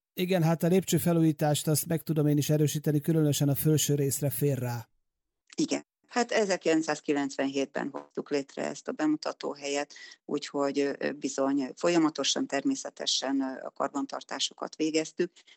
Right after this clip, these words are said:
Speaker 2: de most volt egy olyan lehetőségünk, hogy pályázat útján teljesen megújítsuk.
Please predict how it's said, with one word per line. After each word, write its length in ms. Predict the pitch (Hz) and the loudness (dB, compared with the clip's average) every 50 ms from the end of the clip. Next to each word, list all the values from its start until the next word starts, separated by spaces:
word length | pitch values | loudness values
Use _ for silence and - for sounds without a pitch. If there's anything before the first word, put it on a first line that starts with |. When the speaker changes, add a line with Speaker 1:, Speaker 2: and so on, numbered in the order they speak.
| _ - | _ -4
Speaker 2:
de 80 | - | 0
most 240 | 175 160 151 139 - | 2 2 2 0 -2
volt 200 | - 139 139 - | -4 -6 -4 -4
egy 160 | 139 139 139 | -4 -6 -4
olyan 180 | 139 139 139 139 | -4 -4 -4 -4
lehetőségünk, 880 | 135 135 135 131 131 _ - 135 131 - - 139 135 139 139 135 139 - | -4 -4 -6 -8 -10 _ -6 -4 -2 -2 -2 -2 -4 -2 -2 -4 -2 -4
hogy 160 | 135 135 - | -6 -8 -8
pályázat 500 | - 127 127 123 123 127 - - 120 _ - | -6 -6 -6 -6 -6 -6 -8 -10 -10 _ -12
útján 320 | - - - - - - | -16 -10 -8 -8 -8 -6
teljesen 460 | - - 104 - - - - - - | -6 -6 -6 -4 -2 -2 -2 -2 -4
megújítsuk. 800 | - - - _ - - - _ _ _ - - - - - | -10 -14 -16 _ -20 -20 -20 _ _ _ -20 -12 -12 -12 -12